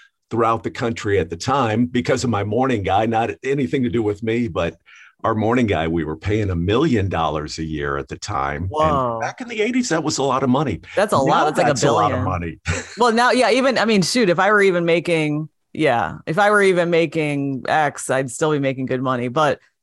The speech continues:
Speaker 2: yeah, a million dollars back then was incredible.
Speaker 1: Yeah, I would sign off on, we paid him monthly. It's Dick Burton, by the way, in Detroit. Anybody from Detroit knows Dick Burton.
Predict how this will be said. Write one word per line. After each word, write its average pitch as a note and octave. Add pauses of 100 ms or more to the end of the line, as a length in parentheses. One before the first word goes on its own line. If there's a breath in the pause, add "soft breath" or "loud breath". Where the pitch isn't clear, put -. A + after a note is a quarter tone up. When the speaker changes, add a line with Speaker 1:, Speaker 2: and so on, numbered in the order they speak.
(100)
Speaker 2:
yeah, F3+
a D3
million F3+
dollars D#3+
back C#3+
then C3
was B2+
incredible. B2 (200)
Speaker 1:
Yeah, A#2+
I B2
would B2+
sign C3+
off A#2+
on, A2
we B2+
paid C#3
him A2
monthly. G2+
It's D#2
Dick E3
Burton, A2+
by B1+
the B1+
way, B1
in B1
Detroit. D2+
Anybody F#2+
from E2
Detroit D#2+
knows C2
Dick -
Burton. D#2+